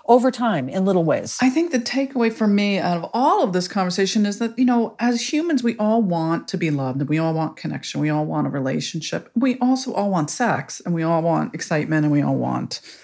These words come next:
Speaker 2: um, eroticism. But it's interesting how we socialize our children in all of these areas and how our kids are turning out are,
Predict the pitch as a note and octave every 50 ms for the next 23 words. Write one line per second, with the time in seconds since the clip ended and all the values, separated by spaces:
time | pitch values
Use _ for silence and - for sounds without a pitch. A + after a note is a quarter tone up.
0 | - - - _ _ - - D#3+ C#3 B2+ B2 - - F3+ D#3 D#3 C#3+ C3 C3 C3
1 | C3+ - - C#3+ B2+ A#2 C#3+ C3+ C3 D#3+ D#3+ G#2 F#3 - A#3+ A#3+ A#3 A#3+ A#3 -
2 | A3+ G#3+ G#3 F#3+ E3+ F3 E3 D#3+ E3 E3 D#3+ E3 E3 D#3+ E3 F3 E3 D#3 - -
3 | E3 E3+ F3 - F3 D#3+ D#3 D3+ D3+ D#3 D#3 D#3+ D#3 E3+ - - D4 C#4+ C#4+ A3
4 | G#3+ F#3 F3 F3+ F3 - - - - - - _ - G#3+ G3+ - - F3+ F3 F3+
5 | F#3+ F3 F3 F3+ F3 F3 - F3 E3+ E3+ E3 E3 E3+ E3 E3 E3 E3+ - F3 D#3+
6 | E3 E3+ E3+ E3 - - F#3 F3 F#3 F3 - - - A3 A3 A3+ A#3+ C4+ C4+ C4+
7 | B3 - - G3+ G3 G3 G3+ -